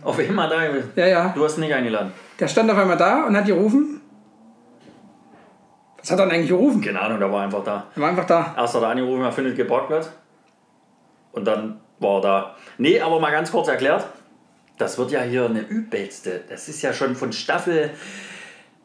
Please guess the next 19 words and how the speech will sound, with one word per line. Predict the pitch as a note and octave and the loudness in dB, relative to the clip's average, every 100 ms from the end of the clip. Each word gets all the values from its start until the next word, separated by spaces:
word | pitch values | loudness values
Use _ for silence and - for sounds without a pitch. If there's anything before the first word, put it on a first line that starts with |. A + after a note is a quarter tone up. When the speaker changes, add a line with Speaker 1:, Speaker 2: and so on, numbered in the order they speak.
| _ _ _ - - - | _ _ _ -20 -20 -18
Speaker 1:
eins | - A#2+ F3+ G3+ - - - - - | -6 -2 -2 -4 -8 -14 -18 -18 -12
Speaker 2:
<laughs> | - - - - - - _ _ - | -12 -6 -8 -8 -16 -20 _ _ -6
Speaker 1:
die | D3 C3+ B2+ - - - - _ - - _ _ _ - | 0 4 2 0 -8 -20 -20 _ -20 -20 _ _ _ -6
Speaker 2:
Fünfte | D#3 D3 D3 | -4 -2 0
Folge. | G#3+ A#3+ | 2 2
Speaker 1:
fünfte | D#3+ A#2+ A2 - | 0 -6 -8 -6
Folge. | C3 E3 A#2+ - - - _ - | 0 0 0 -4 -14 -20 _ -6
Und | A2 | -2
da | G#2+ | 0
haben | E3 | 0
wir | |
uns | C#3+ | 0
gedacht, | G#2+ G2 F3+ - - | 0 -2 -2 -6 -2
gell, | A2 - - - | -2 -2 -10 -16
wir | A2 G2+ | -6 -4
müssen | G2+ A#2 | -4 -2
mal | A2+ A#2+ | -2 -2
so | C3+ D3 | 0 0
ein | E3+ F3+ | 0 -2